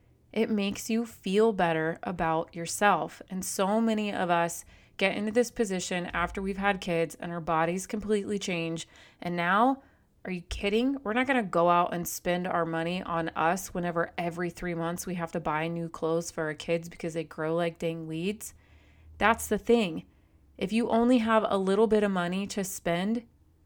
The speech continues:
you can still have an entire wardrobe. You need a little bit of time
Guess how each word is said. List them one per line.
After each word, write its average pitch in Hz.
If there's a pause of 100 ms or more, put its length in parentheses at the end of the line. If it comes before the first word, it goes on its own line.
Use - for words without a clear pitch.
(360)
you 214
can 233
still 226
have 208
an 190
entire 190 (100)
wardrobe. 180 (320)
You 196
need 202
a 233
little 226
bit 240
of 269
time 165